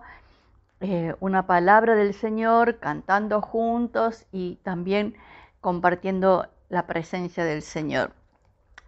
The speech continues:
Y la, la palabra de hoy está en Tito tres, del versículo cuatro al seis, y dice así:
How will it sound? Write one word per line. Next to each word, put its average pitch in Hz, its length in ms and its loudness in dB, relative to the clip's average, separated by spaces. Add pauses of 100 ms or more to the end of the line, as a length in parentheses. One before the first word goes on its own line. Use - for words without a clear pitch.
(500)
Y 247 480 2
la, 226 400 6 (180)
la 226 260 -2
palabra 269 420 2
de 285 100 2
hoy 277 220 0
está 247 240 -4
en 226 140 -4
Tito 240 380 -6
tres, 269 680 -2 (800)
del 202 280 -2
versículo 214 680 0
cuatro 226 500 2
al 185 180 -2
seis, - 800 -6
y 202 80 -14
dice 220 300 -4
así: 185 440 -4